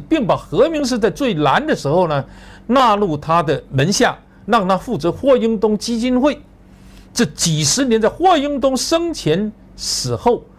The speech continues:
何明诗的位置一直没有变，直至何明诗离开人世。这也是香港这种功利主义社会难得一见的画面。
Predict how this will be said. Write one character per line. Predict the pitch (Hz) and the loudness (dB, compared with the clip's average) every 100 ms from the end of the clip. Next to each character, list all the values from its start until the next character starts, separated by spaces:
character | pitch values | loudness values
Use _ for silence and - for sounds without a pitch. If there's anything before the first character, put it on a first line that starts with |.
| - - | -20 -20
何 | - - 151 202 | -10 -2 2 2
明 | 165 180 | 2 -2
诗 | 170 170 | -4 -4
的 | 156 | -2
位 | 143 190 131 | 0 0 -2
置 | - 117 - | -6 -10 -4
一 | 147 | -4
直 | 139 | -2
没 | 127 131 | -2 -2
有 | 113 | -2
变， | 160 117 | -2 -4
直 | - 143 | -4 -6
至 | 143 170 | -4 -4
何 | - - 143 233 | -6 -2 0 2
明 | 185 165 | 0 -4
诗 | - 165 165 - - - | -4 -6 -6 -12 -20 -4
离 | 120 143 | 0 0
开 | 165 - 156 156 156 - - - | -2 -2 0 0 -4 -18 -20 -8
人 | - 131 | 0 0
世。 | 160 202 143 - - - - - - | 0 -2 -4 -14 -20 -20 -20 -20 -2
这 | 339 349 | 2 4
也 | 185 127 | 4 0
是 | - 180 - - - - | -2 -4 -8 -20 -20 -14
香 | - - 247 269 277 | -6 -2 2 2 0
港 | 240 160 131 | -2 -2 0
这 | 208 | 0
种 | 156 143 - | 0 -2 0
功 | 320 339 339 | 2 2 0
利 | 339 214 | 2 2
主 | 143 127 139 | 0 -4 -2
义 | 175 | -2
社 | - 254 170 | -2 0 0
会 | 143 185 - - | 2 0 -2 -2
难 | 160 165 262 262 | 2 2 0 -2
得 | 151 | -2
一 | 160 160 | -2 -2
见 | 170 | -2
的 | 135 | -2
画 | - 143 | -2 -2
面。 | 135 | -2